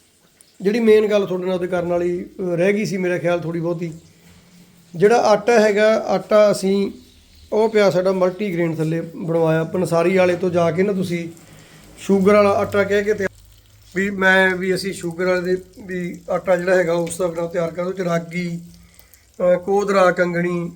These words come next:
ਜਿਹੜਾ ਹੋਰ ਜਿਹੜਾ ਤੁਹਾਡੇ, ਤੁਸੀਂ ਲਾਈਕ ਕਰਦੇ ਹੋ ਉਹ ਪਵਾ ਲਿਓ, ਜਿਵੇਂ ਜਵਾਰ ਦਾ ਹੈਗਾ, ਬਾਜਰੇ ਦਾ ਹੀ ਥੋੜ੍ਹਾ ਥੋੜ੍ਹਾ ਪਵਾ ਲੈਣਾ ਉਹਨਾਂ ਨੇ।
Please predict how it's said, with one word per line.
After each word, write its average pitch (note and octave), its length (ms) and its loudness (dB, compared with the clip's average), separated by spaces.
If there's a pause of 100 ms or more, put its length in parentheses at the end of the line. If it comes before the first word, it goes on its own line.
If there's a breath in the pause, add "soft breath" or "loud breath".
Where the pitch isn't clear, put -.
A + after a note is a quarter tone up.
(800 soft breath)
ਜਿਹੜਾ G#3 240 4
ਹੋਰ G#3 220 6
ਜਿਹੜਾ A3 140 6
ਤੁਹਾਡੇ, G#3 280 4
ਤੁਸੀਂ G#3+ 280 -2
ਲਾਈਕ G3 240 4
ਕਰਦੇ F#3 300 0
ਹੋ F#3 80 2
ਉਹ F#3 220 -2
ਪਵਾ F3 220 -4
ਲਿਓ, E3+ 120 -2
ਜਿਵੇਂ E3+ 260 -6 (200)
ਜਵਾਰ E3 400 -2
ਦਾ E3 180 -2
ਹੈਗਾ, E3 220 -4
ਬਾਜਰੇ D#3+ 360 -4
ਦਾ F3+ 80 -4
ਹੀ F#3+ 40 -4
ਥੋੜ੍ਹਾ F#3+ 200 -6
ਥੋੜ੍ਹਾ G3+ 160 -4
ਪਵਾ F3+ 240 -2
ਲੈਣਾ C#3+ 200 -12
ਉਹਨਾਂ C#3+ 160 -20
ਨੇ। - 100 -20